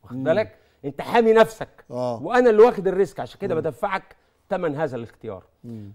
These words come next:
Speaker 1: فالأوبشن ده أنا بدفع بيه الأجانب
Speaker 2: مم.
Speaker 1: أو المصريين في الخارج أو في الداخل اللي مكنزين الدولار. أنا أعرف ناس كتير جدًا معاهم دولاراتهم في بيوتهم،
Speaker 2: مم.
Speaker 1: لأنه بيقول لك: "أنا، طب ما أنا إيه خمسة وعشرين في المية؟ أنا ممكن بعد شوية ألاقي الدولار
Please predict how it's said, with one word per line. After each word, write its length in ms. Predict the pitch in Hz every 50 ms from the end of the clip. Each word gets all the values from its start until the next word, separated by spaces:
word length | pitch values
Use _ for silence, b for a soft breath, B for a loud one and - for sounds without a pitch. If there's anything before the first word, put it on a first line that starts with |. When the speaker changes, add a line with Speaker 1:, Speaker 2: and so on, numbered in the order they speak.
| _ -
Speaker 1:
فالأوبشن 1500 | 156 160 160 165 - _ _ _ _ _ _ _ _ _ _ _ _ - - 143 151 - 240 233 - - 208 196 185
ده 80 | 214 247 285 - 220 202
أنا 120 | 196 202
بدفع 460 | 175 180 175 226 226 220 - 160 127
بيه 280 | 143 139 151 147 127 123 _ -
الأجانب 800 | 135 127 123 127 127 123 120 120 113 120 120 170 214 220 254 294 - _ _ _ _ _
Speaker 2:
مم. 180 | 120 117 113 110
Speaker 1:
أو 160 | 165 175 170 156
المصريين 440 | 147 151 156 151 - 147 165 185
في 100 | 156 -
الخارج 380 | 139 120 - 151 156 185 214 202 - -
أو 100 | 185 151
في 120 | - 156
الداخل 420 | 135 117 131 156 180 - 202 180
اللي 140 | 151 139 135
مكنزين 480 | 131 - 147 135 135 139 127 165 190 175
الدولار. 340 | 147 123 143 160 185 202 175
أنا 140 | 170 208
أعرف 260 | 240 240 208 175 - 185
ناس 160 | 220 226 -
كتير 240 | - 175 - 214 190
جدًا 240 | 170 208 180 185
معاهم 340 | 185 165 175 180 254 269 226
دولاراتهم 440 | 185 190 185 226 240 - 240 226 - b b b b -
في 60 | 208
بيوتهم، 460 | 190 226 302 330 - - 180 147 123 -
Speaker 2:
مم. 260 | - 107 107 104 101 101 B B B -
Speaker 1:
لأنه 360 | 123 160 220 240 254 247 262
بيقول 220 | 220 214 254 262 262
لك: 120 | 247 247
"أنا، 220 | 254 247 247 247
طب 160 | 247 247 247 220
ما 80 | 254 262
أنا 340 | 254 247 247 233 180 202
إيه 80 | 226 240
خمسة 300 | - 214 240 226 - 214
وعشرين 240 | 185 175 - 214 180
في 60 | 156
المية؟ 180 | 196 208 208 208
أنا 100 | 202 208
ممكن 300 | 220 240 220 - 196 185
بعد 180 | 202 185 175
شوية 360 | 175 - 208 208 214 208 196
ألاقي 140 | 196 208 208
الدولار 360 | 190 160 180 185 208 208 170